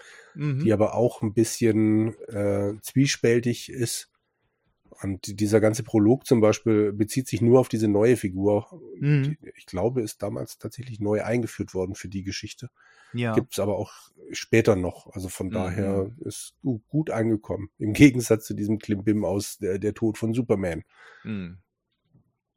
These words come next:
Speaker 2: Ich
Speaker 1: Und ist von
Speaker 2: glaube
Speaker 1: dreiundneunzig, die
Speaker 2: Hm?
Speaker 1: Story schon. Also darf
Speaker 2: Ja.
Speaker 1: man nicht vergessen, die ist also schon fast dreißig Jahre alt, die, die ganze
Speaker 2: Mhm.
Speaker 1: Geschichte.
Speaker 2: Ja, das war so meine erste kleinere Batman-Phase. Da hatte ich, wie hieß denn das Ding?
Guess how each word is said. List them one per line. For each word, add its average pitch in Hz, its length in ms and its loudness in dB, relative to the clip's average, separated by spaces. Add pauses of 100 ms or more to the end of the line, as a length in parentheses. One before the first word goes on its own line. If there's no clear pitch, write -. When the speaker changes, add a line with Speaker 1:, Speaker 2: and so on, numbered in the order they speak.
(540)
Speaker 2:
Ich - 100 -16
Speaker 1:
Und 139 100 -4
ist 92 100 2
von 170 120 0
Speaker 2:
glaube - 80 0
Speaker 1:
dreiundneunzig, 143 560 -2
die 107 100 -6
Speaker 2:
Hm? 117 60 -2
Speaker 1:
Story 104 220 0
schon. 95 260 -10
Also 101 160 -6
darf 110 120 0
Speaker 2:
Ja. 127 60 8
Speaker 1:
man 113 60 4
nicht 107 80 -6
vergessen, 113 320 -2
die 98 80 -8
ist - 100 -12
also 110 140 -6
schon 110 200 -14
fast - 280 -10
dreißig 110 240 -6
Jahre 107 220 -6
alt, 92 240 -8
die, 92 220 -12
die 135 120 -4
ganze 107 200 -2
Speaker 2:
Mhm. 110 40 -6
Speaker 1:
Geschichte. 95 460 -14 (1500)
Speaker 2:
Ja, 151 120 -14 (300)
das - 220 -12
war 98 140 -6
so 95 120 -4
meine 92 340 -2
erste 101 440 -4
kleinere 95 480 -2
Batman-Phase. 90 880 -8 (800)
Da 104 100 -8
hatte 92 280 -10
ich, - 520 -14 (180)
wie 90 100 -14
hieß 90 180 -10
denn 107 120 -6
das 85 160 -10
Ding? 87 400 -8